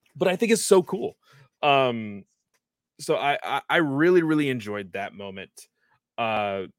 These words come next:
but getting to, of course, the end of the season, um, it, it's,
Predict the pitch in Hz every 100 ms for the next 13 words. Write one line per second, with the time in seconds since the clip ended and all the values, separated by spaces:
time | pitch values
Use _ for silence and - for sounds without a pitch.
0 | _ _ _ _ _ _ _ _ _ -
1 | 123 131 135 - _ _ 127 - - 151
2 | 123 143 143 139 120 - - 139 123 -
3 | 139 127 117 - 120 127 113 110 - 156
4 | 147 98 90 123 _ _ _ _ _ _
5 | 110 107 107 104 98 95 95 _ _ _
6 | _ _ - 117 - - 95 123 - 123
7 | 117 -